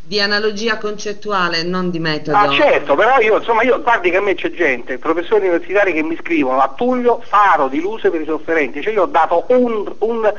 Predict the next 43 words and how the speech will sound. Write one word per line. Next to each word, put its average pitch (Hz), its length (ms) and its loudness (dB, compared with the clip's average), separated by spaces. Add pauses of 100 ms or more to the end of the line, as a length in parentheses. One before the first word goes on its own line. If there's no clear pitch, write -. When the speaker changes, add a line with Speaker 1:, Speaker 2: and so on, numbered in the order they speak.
(160)
Speaker 2:
un 247 180 -2
soggetto, 208 540 0
ho 190 60 -2
fatto 202 260 2
ultimamente 208 500 0
una, 143 160 2 (400)
qualche 185 320 2
giorno 190 260 0
fa 180 160 4
la, 139 200 0
una, 160 320 0
una 170 160 -2
conferenza 170 800 2 (720)
a 170 120 2
Colonia, 185 840 2 (440)
giornalisti 190 1120 -2
e 135 160 0
medici, 214 680 0
e 147 60 2
finalmente 233 500 2
abbiamo 240 280 4
capito 202 380 2
che 202 120 2
cos'è 214 240 2
un 156 120 0
tumore, 190 320 2
però 151 160 2
l'ho 131 120 -2
fatto 110 240 -2
una 127 80 -2
conferenza 147 400 0
dove 120 140 2
ho 117 60 2
spiegato, 131 400 0
ho 113 80 2
fatto 123 300 -4
vedere 117 280 -2
che 117 80 -4
è 110 40 0
bianco, 185 560 2
ho 143 40 0
fatto 117 260 -2
vedere, 113 320 -4